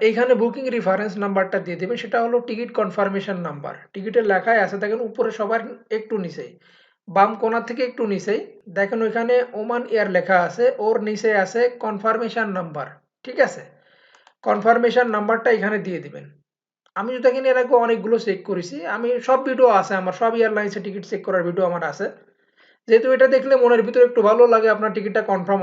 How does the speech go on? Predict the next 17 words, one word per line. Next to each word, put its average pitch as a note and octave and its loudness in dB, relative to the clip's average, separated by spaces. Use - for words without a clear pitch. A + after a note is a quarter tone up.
আছে F3 -10
কিনা, C#3 -14
ঠিক D4+ -2
আছে? B2+ -10
তো - 2
আমি B3 0
যেটা B3 4
চেক A#3 4
করছি A#3+ 4
এটা A#3 2
আমি A3+ -4
দিয়ে G#3 -2
দিচ্ছি G#3 -8
এখানে। G3+ -4
এখন F3+ -6
যেটা G3+ -2
দেখাবো, F#3 -2